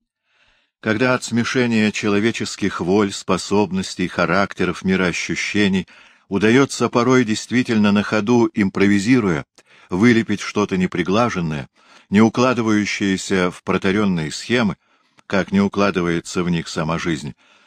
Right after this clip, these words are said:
возникает радость и удивление. Наиболее страшный бич в искусстве — это общее место. То, что ты уже где-то видел или читал. Очень хочется повторить, процитировать уже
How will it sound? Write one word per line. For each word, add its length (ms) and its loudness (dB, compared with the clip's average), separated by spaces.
возникает 600 2
радость 540 0
и 60 0
удивление. 720 -2
Наиболее 460 4
страшный 560 0
бич 240 0
в 80 0
искусстве — 580 0
это 360 2
общее 580 0
место. 440 -2
То, 160 2
что 240 -2
ты 140 2
уже 320 2
где-то 380 0
видел 440 2
или 260 0
читал. 500 -8
Очень 360 2
хочется 520 -2
повторить, 640 0
процитировать 840 0
уже 340 0